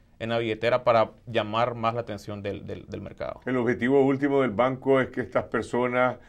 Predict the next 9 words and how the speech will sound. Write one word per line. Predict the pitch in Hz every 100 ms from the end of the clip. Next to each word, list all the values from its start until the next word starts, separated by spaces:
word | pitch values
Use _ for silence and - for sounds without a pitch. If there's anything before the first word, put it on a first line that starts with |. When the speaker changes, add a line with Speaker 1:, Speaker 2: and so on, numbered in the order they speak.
| - -
Speaker 2:
al | 95
utilizar | 101 95 98 95 104 104
la | 113
billetera | 113 104 98 104 110
móvil, | 110 110 113 117 113 - -
se | - 101
conviertan | 85 92 92 98 95 110 110 107
en, | 98 104 113 113 110 107
eh, | 78 90 85